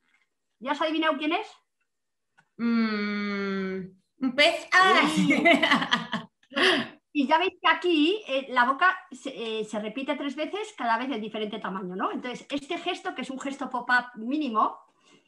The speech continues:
Speaker 1: pues es verdad que, eh, eh, a las personas en general les cuesta mucho poder hacerla, ¿no? Entonces, el poder con un papel, con unas tijeras y con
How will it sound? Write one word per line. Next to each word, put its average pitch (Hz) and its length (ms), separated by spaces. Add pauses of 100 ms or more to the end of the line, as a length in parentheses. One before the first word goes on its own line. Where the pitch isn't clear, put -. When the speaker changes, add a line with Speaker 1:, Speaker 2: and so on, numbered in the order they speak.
(300)
Speaker 1:
pues 226 460
es 254 120
verdad 294 460
que, 233 420 (680)
eh, 190 1000
eh, 196 300
a 202 100
las 196 280
personas 240 480
en 220 60
general 254 220
les 214 120
cuesta 226 260
mucho 233 380
poder 202 220
hacerla, 175 380
¿no? 269 200
Entonces, 262 420
el 226 140
poder 262 440 (460)
con 277 180
un 285 80
papel, 285 520
con 254 120
unas 294 160
tijeras 277 460
y 208 60
con 220 360